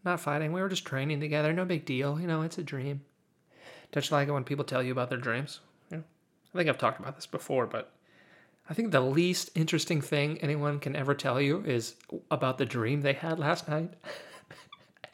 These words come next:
And, like, for whatever reason, everyone, everyone wants to tell other people about their interesting dreams, but at the same time, no one wants to listen.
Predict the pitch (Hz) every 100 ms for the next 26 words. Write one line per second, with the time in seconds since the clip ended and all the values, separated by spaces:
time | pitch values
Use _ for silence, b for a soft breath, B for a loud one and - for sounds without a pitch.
0 | B B B B - 202 165 - B B
1 | - 185 202 214 160 175 160 127 170 226
2 | 226 202 - - _ _ _ _ _ _
3 | _ _ _ _ _ _ _ _ _ _
4 | _ _ _ 190 233 233 170 127 127 180
5 | - - 165 - 151 160 160 156 156 -
6 | 151 185 151 151 160 147 160 160 - 160
7 | 143 143 185 196 160 165 160 - 190 202
8 | 175 185 190 156 135 165 196 208 190 185
9 | 185 - 139 175 - - -